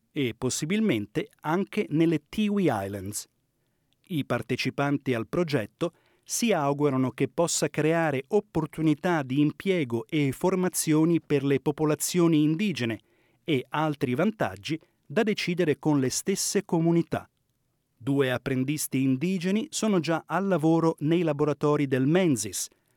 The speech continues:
mentre il progetto sta ora pubblicizzando il bando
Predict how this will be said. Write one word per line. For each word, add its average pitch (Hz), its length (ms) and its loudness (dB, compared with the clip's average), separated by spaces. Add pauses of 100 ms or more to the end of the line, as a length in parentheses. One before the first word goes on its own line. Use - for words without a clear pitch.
(120)
mentre 135 480 0
il 113 140 -6
progetto 180 640 0
sta - 320 -2
ora 143 280 2
pubblicizzando 131 1000 -2
il 131 100 -2
bando 180 540 0